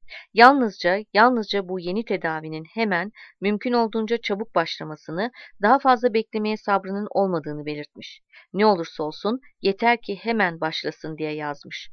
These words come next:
Ve bunun gibi bir dolu sözcük. Tedavi yöntemi sözcüğünü görünce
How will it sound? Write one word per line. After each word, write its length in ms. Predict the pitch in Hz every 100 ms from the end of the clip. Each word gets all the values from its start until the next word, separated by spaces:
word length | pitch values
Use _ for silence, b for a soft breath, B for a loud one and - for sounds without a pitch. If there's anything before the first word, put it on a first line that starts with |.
| - _
Ve 300 | 165 185 165
bunun 240 | 175 208 202
gibi 300 | 165 180 185
bir 220 | 220 202
dolu 200 | 165 160
sözcük. 480 | 185 160 147 139 - - - - - _ _ _ _ _ _ _ B B B B
Tedavi 400 | 220 240 262 302
yöntemi 420 | 294 233 247 233
sözcüğünü 520 | - 220 202 214 214
görünce 480 | 202 226 196 - 214